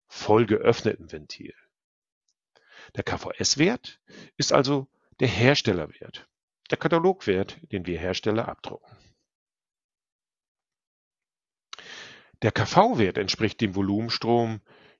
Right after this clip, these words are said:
in Kubikmeter pro Stunde beim Druckverlust von einem Bar und einem bestimmten Öffnungswinkel oder einem bestimmten Hub des Ventils.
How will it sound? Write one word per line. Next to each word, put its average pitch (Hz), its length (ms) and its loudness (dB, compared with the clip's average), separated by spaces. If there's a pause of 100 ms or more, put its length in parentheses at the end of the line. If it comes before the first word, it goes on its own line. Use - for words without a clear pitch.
in 113 100 -6
Kubikmeter 98 600 -6
pro - 180 -12
Stunde 92 640 -4 (720)
beim 82 200 -8
Druckverlust 147 540 2
von 120 160 0
einem 90 380 -2
Bar 113 520 -2 (540)
und 131 120 0
einem 139 160 4
bestimmten 160 460 0
Öffnungswinkel 98 1040 0
oder 95 340 2
einem 101 240 0
bestimmten 107 460 -2
Hub 160 260 0
des - 220 -4
Ventils. - 680 -12